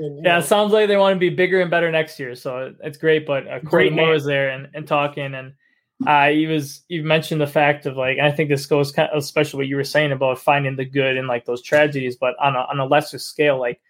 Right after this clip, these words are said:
Speaker 2: always trying to find the lesson. I mean, he talked about, he, he's obviously did his nine L's of leadership, so he was talking about leaders and how in, throughout his career, some of the people that he's learned the most from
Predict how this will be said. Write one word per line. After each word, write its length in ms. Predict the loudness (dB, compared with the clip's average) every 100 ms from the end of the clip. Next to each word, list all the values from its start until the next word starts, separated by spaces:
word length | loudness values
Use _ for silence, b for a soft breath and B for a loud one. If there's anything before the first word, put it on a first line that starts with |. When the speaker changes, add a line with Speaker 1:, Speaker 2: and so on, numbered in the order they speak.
| _ _ 0
Speaker 2:
always 240 | 2 2 2
trying 200 | 0 0
to 60 |
find 260 | 2 2 2
the 60 | 0
lesson. 420 | -2 -2 -4 -12
I 40 |
mean, 120 | -8
he 80 | -6
talked 320 | 0 2 2
about, 240 | 0 2 2
he, 300 | 0 -2 -4
he's 260 | -2 -2
obviously 460 | 2 0 0 -2 -6
did 100 | -6
his 120 | -6
nine 180 | -4 -4
L's 160 | -4 -6
of 80 | -2
leadership, 420 | -2 -2 -8 -10
so 140 | -12
he 20 |
was 120 | -16 -4
talking 320 | -2 -2 -8
about 300 | -4 -4 -4 b b b
leaders 460 | 0 4 4 2 -2
and 100 | -4
how 360 | 0 2 2 0 -6
in, 240 | -8 -6
throughout 240 | 2 2 2
his 140 | -4
career, 400 | -8 -2 0 0
some 260 | -2 -4 -4
of 60 |
the 60 | -6
people 340 | -6 -6 -4
that 160 | -4 -2
he's 400 | -2 -2 -4 -4
learned 380 | 0 0 -4 -10 _ _
the 80 | -8
most 360 | 2 2 2 0
from 320 | -2 -2 -6